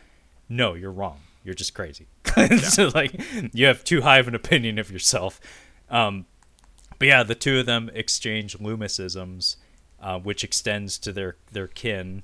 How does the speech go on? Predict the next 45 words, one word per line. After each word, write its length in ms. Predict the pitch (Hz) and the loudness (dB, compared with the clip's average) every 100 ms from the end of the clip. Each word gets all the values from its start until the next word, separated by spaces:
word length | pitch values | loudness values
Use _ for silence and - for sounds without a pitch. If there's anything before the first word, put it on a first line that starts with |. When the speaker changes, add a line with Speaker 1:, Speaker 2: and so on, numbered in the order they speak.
| - | -16
Speaker 1:
And 120 | 95 | -16
they, 200 | 92 95 | -10 -10
they 180 | 95 101 | -8 -8
also 360 | 101 101 - 98 | -6 -6 -6 -8
have 180 | 95 - | -8 -8
Loomisisms 760 | 101 95 92 95 90 95 90 - - | -8 -8 -8 -8 -8 -10 -12 -14 -14
of, 300 | 95 82 - _ | -14 -14 -20 _
a-, 140 | 107 107 | -10 -8
again, 440 | 104 107 101 82 80 - - | -6 -4 -6 -8 -16 -20 -20
"He's 280 | - 127 120 | -8 -6 -4
infected 580 | 131 104 - 143 - 110 | -4 -2 2 2 0 -10
this 160 | 113 - | -8 -8
town. 440 | - 139 117 107 | -2 0 0 0
Speaker 2:
Ha- 100 | 92 | 0
Speaker 1:
He's 120 | 214 117 | 0 0
infected 560 | 104 - 147 - 139 | -10 -4 -4 -2 0
our 100 | 135 | 2
family 480 | 113 - 156 131 117 | 2 2 2 2 -2
for 60 | - | -12
forty 580 | - - - 151 131 120 | -16 -8 -2 0 -2 -6
years." 540 | 147 135 113 95 92 - | -14 -10 -10 -10 -12 2
Speaker 2:
I, 160 | 131 131 | 2 6
I'll 120 | 156 | 4
go 120 | 175 | 6
ahead 100 | 226 | 4
and 80 | 160 | 2
say 260 | - 180 160 | 0 2 4
it. 160 | - - | 4 6
I 140 | 127 | 6
n-, 340 | 185 151 135 - _ | 6 2 -10 -16 _
do 220 | - 143 147 | -14 -8 -4
not 340 | 143 151 143 | 0 2 2
give 140 | 139 131 | -2 -4
a 100 | 113 | -4
single 400 | - 139 139 135 | -6 -8 -6 -8
shit 400 | - - 143 - | -8 -10 -10 -10
about 300 | 98 101 98 | -10 -10 -10
Loomis. 540 | 113 87 50 - - _ | -14 -16 -18 -20 -20 _
Like, 320 | 98 101 - _ | -8 -8 -10 _
I 140 | - 123 | -4 -2
love 300 | 123 131 123 | 0 -2 -2
that 160 | 107 | -6
first 240 | - 120 - | -6 -10 -8
Halloween 340 | 117 120 123 | -8 -8 -8
movie. 220 | 123 131 | -10 -10